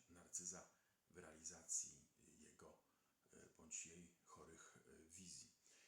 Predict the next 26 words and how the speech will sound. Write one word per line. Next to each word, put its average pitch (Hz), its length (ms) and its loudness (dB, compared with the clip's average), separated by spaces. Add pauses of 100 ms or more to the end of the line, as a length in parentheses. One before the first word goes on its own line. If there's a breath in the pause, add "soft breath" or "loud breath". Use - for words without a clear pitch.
(380 loud breath)
Em, 78 380 -10
narcyz, - 580 8
e, 90 400 0
w - 80 0
pracy - 560 4
jest 98 360 8
to 90 140 -6
osoba, 92 300 0
która 90 220 -6
jest 90 120 4
skupiona 85 360 -4
na 82 120 -8
sobie, - 360 0 (760 loud breath)
potrafi 90 720 -4
manipulować, 92 840 -2 (120)
e, - 40 -14 (480)
ludźmi, 90 400 -6 (540 loud breath)
em, 76 880 -12 (560)
być 85 200 -2
konfliktowa. - 720 -8
Często 87 500 -2 (380 loud breath)
taka - 220 -6
osoba, 80 540 -2 (120)
mm, 78 440 -12 (400)
jest 87 360 4
nielubiana 85 580 -6